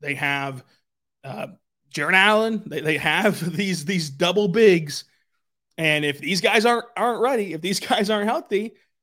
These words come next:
maybe you see Mark get crazy and, and go with the, the Sarr Chet lineups, uh, in the regular season, like, like, for a extended run against the Cavs. I'd, I'd be interested to see if the injury report remains the same, like, these three guys are out,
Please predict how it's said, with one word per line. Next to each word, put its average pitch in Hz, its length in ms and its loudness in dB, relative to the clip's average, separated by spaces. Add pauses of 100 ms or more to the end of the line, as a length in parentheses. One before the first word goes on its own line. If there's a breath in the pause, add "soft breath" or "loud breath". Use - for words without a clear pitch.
(360)
maybe 165 440 -4
you 277 140 2
see 285 260 -2
Mark 277 320 -4
get 330 160 -4
crazy 277 560 -4
and, 214 240 -2
and 202 240 -4
go 196 220 0
with 214 240 -2
the, 214 260 -6
the 202 180 -10
Sarr 196 400 -4
Chet 196 260 -4
lineups, 185 500 -8 (140)
uh, 165 220 -2
in 175 120 -4
the 160 60 -2
regular 170 280 -2
season, 180 260 -6
like, 143 200 -6 (180)
like, 151 200 -6 (340)
for 147 180 -2
a 139 260 -4 (280 soft breath)
extended 156 460 -4
run 135 420 -4 (640)
against 208 300 2
the 214 60 -6
Cavs. 233 480 -6 (460)
I'd, 175 180 -2
I'd 196 160 4
be 208 220 -8
interested 269 280 -2
to 247 80 -2
see 147 320 -4
if 160 240 -4
the 180 120 -2
injury 214 200 0
report 185 240 -2
remains 160 280 -4
the 151 60 -8
same, 147 260 -2
like, 135 120 -2
these 143 160 -6
three 151 100 -6
guys 139 180 -2
are 143 80 -4
out, 135 360 -2